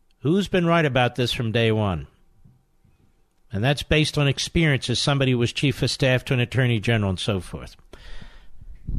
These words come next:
Folks, I want to remind you of something. Two years ago, two years ago, when legal analysts, including Professor Dershowitz,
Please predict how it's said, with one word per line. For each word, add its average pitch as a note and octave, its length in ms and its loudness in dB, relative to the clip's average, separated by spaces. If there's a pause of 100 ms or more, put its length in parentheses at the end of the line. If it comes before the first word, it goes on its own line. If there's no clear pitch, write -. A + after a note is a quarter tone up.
(360)
Folks, F#3+ 300 2
I G#3+ 60 4
want B3 120 0
to A#3+ 60 0
remind C3 400 2
you F#2+ 100 -2
of D#2 80 -4
something. - 380 -8 (400)
Two B3+ 160 0
years F3+ 340 2
ago, D2+ 220 -10 (1900)
two C#4 300 2
years G#3+ 360 2
ago, - 180 -16 (2250)
when D3 200 2
legal A3 300 4
analysts, C3+ 420 0
including A#3+ 460 -2
Professor D3+ 500 -2
Dershowitz, G2+ 720 -6